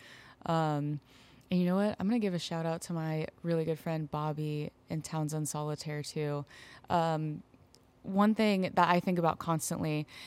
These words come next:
is, like, people in Seattle are just, like, trying to do, like, different shit, which I really like. Um, I think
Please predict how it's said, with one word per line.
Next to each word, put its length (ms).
is, 140
like, 300
people 320
in 60
Seattle 460
are 100
just, 200
like, 80
trying 240
to 60
do, 140
like, 180
different 360
shit, 360
which 200
I 40
really 280
like. 380
Um, 520
I 80
think 480